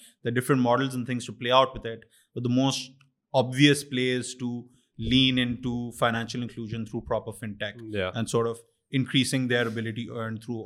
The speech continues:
Speaker 1: all, through access to proper
Speaker 2: Mm-hmm.
Speaker 1: financial channels.
Speaker 2: So before we get into the fintech side of it, like, what about inventory management? Because then I could see that if you have this being placed in the stores, then there's a lot of opportunity just within the confines and the stores
Speaker 1: Hmm.
Speaker 2: and the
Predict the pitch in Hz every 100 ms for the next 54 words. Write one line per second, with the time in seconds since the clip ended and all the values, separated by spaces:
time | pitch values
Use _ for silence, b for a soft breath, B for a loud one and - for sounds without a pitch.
0 | 113 110 107 - 131 123 b b b _
1 | - 135 - 156 135 - 135 117 - -
2 | 117 107 104 110 107 - 104 113 123 -
3 | B - 123 123 156 165 156 147 123 104
4 | 104 107 107 - 87 85 90 95 107 127
5 | 131 113 107 113 113 104 85 92 95 85
6 | 78 87 95 95 101 - 104 101 95 107
7 | 101 104 104 104 104 - - 110 101 95
8 | 98 98 - 95 87 - 123 120 113 101
9 | 98 98 101 98 113 98 95 104 - 98
10 | 101 95 101 - - 107 101 107 110 104
11 | 104 95 - 98 95 98 92 90 87 85
12 | - 90 87 107 98 85